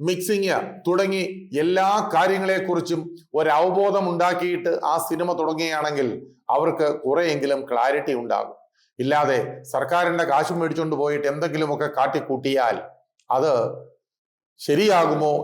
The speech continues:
എന്ന് എല്ലാവരും ഒന്ന് ചിന്തിക്കേണ്ടതാണ്. ഞാനിത് ആരെയും വേർതിരിച്ച് കാണാൻ വേണ്ടി ഒരിക്കലും പറഞ്ഞതല്ല. എനിക്ക്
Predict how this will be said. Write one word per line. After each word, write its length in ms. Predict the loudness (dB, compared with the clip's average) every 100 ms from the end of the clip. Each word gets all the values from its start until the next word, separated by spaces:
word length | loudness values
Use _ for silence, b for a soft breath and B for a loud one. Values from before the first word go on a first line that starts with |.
| -2 -2
എന്ന് 500 | 0 -2 -2 -4 -2
എല്ലാവരും 460 | 2 2 2 0 -2
ഒന്ന് 140 | -4 -4
ചിന്തിക്കേണ്ടതാണ്. 720 | -2 -2 0 0 0 0 -2 -4 B B -6
ഞാനിത് 300 | -2 0 2
ആരെയും 500 | 2 2 2 2 0 -4 -6 0
വേർതിരിച്ച് 500 | 2 2 0 -2 -2
കാണാൻ 360 | -2 -2 -2
വേണ്ടി 200 | -2 -2
ഒരിക്കലും 480 | -2 -2 -2 -2 0
പറഞ്ഞതല്ല. 680 | 0 0 0 0 0 -2 -6 B B _ -2
എനിക്ക് 500 | 0 2 2 0